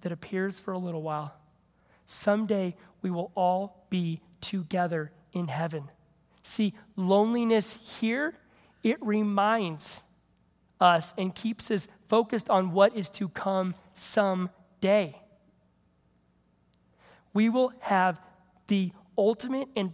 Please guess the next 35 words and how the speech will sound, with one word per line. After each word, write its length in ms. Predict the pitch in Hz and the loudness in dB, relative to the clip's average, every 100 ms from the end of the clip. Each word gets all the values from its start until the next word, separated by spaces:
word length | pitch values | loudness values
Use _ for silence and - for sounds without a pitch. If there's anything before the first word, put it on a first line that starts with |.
| - | -8
perfect 540 | - 254 269 277 - - | -2 -2 0 -6 -6 -4
connection 720 | 226 202 190 - 185 175 185 | 0 2 0 -2 -4 -4 -4
with 180 | 165 | -4
God 280 | - 190 196 | 0 2 2
and 160 | 202 202 | 0 -2
others 340 | 180 180 165 | -2 -2 -4
in 60 | 165 | -2
heaven, 320 | 156 156 143 - _ _ _ _ _ _ _ _ _ _ _ - | -2 -2 -6 -14 _ _ _ _ _ _ _ _ _ _ _ -8
the 100 | 175 | -4
way 160 | 175 | -4
God 340 | 156 175 170 180 | -2 2 2 0
originally 680 | 165 147 170 180 185 190 185 | -6 -4 -4 -4 -4 -4 -4
intended 440 | 175 160 170 156 156 | -6 -6 -6 -6 -10
it. 140 | 156 _ _ _ _ _ _ _ _ _ _ - - - _ | -14 _ _ _ _ _ _ _ _ _ _ -20 -20 -20 _
When 120 | 208 | 4
we 80 | 208 | 4
start 320 | 180 226 233 | 4 2 2
to 100 | - | 0
feel 320 | 214 233 226 - - - | -4 4 4 4 -6 -2
loneliness 720 | 190 202 226 233 254 - - _ - | 4 4 4 2 2 0 -8 _ -8
creep 300 | 233 233 254 | -4 -4 -2
in, 240 | 247 277 - _ _ _ _ _ _ _ _ - - | -4 -4 -12 _ _ _ _ _ _ _ _ -20 0
are 40 | 180 | 0
we 100 | 185 | 2
going 260 | 202 196 | 2 2
to 160 | 185 175 - _ | 0 -2 -6 _
turn 200 | - 196 | 0 0
to 60 | 185 | 0
self-pity 760 | - 202 196 196 208 226 220 196 | 2 4 4 4 0 2 2 0
or 80 | |
regret 420 | 170 156 185 196 214 | -2 -4 2 2 2
or 100 | 170 | -2
selfishness 600 | - 190 190 196 226 - | 0 0 0 -4 -6 -6
or 60 | 180 | -6
despair? 400 | - 190 196 | -6 -4 -4